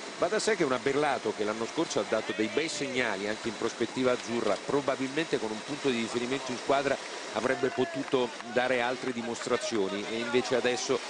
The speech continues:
nel momento in cui siamo al Gran Premio della Montagna,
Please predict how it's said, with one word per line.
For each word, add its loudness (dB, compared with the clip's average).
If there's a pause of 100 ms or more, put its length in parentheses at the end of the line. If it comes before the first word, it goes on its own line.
(180)
nel -2
momento 0
in 0
cui 4 (220)
siamo 2
al 2
Gran 0
Premio 0
della 2
Montagna, -4